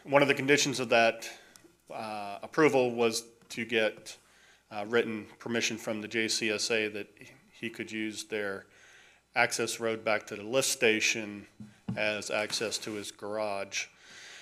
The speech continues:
Uh, that was denied in writing by the J C S A. And that is the reason he is back before the board.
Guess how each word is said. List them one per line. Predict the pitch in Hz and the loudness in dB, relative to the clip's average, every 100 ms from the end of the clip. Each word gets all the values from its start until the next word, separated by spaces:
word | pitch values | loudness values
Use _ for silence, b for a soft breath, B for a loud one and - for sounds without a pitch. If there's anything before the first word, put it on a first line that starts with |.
| B B | B B
Uh, | - 110 107 113 - | -6 -4 -4 -8 2
that | 117 117 127 | 4 4 2
was | 120 110 107 - - - | -2 -2 -4 -6 -8 -6
denied | 110 110 110 107 107 104 - B B - | 0 2 2 0 -4 -12 -18 B B -12
in | 110 | -8
writing | 107 107 107 98 | -6 -6 -6 -8
by | 104 95 | -8 -8
the | 104 | -10
J | 117 101 | -10 -6
C | - 107 | -6 -6
S | 98 - | -8 -8
A. | 107 98 90 - _ _ b b b b b | -8 -12 -14 -20 _ _ b b b b b
And | 113 | -2
that | 110 | 0
is | 107 | -2
the | 107 | -6
reason | 104 101 101 98 - | -8 -8 -10 -14 -12
he | 113 | -8
is | 98 | -8
back | - 101 95 | -6 -6 -6
before | 101 - 101 | -12 -14 -16
the | 95 | -16
board. | 107 101 92 | -14 -14 -14